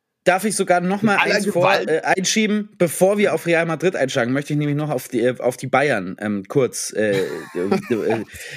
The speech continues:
Speaker 1: möchte ich kurz die Bayern, ähm, den Kader mal kurz beleuchten.
Speaker 2: Hm.
Speaker 1: Der, der Zustand, es ist noch alles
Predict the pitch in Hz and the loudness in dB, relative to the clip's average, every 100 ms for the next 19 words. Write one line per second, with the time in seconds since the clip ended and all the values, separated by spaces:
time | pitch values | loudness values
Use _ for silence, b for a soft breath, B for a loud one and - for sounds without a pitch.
0 | - 160 180 165 - 220 190 - 190 165 | -2 0 0 -6 2 4 4 0 2 2
1 | 208 202 214 220 B B _ 139 147 139 | 4 0 -4 -8 B B _ 0 0 -2
2 | - - 123 143 143 - 165 165 151 87 | -8 -14 -8 -6 -4 -2 2 2 2 0
3 | 62 - _ 117 135 196 196 - 151 135 | -4 -12 _ -4 0 0 -2 -2 0 2
4 | 180 - 123 110 131 - - 127 127 - | 0 -4 -4 -2 -2 -6 -4 -2 -4 -4
5 | 139 139 - 214 226 - 190 196 120 160 | -4 -2 -4 -4 -2 0 -2 -2 -4 -2
6 | 156 196 202 147 185 202 202 - | 0 0 0 0 2 0 -2 -8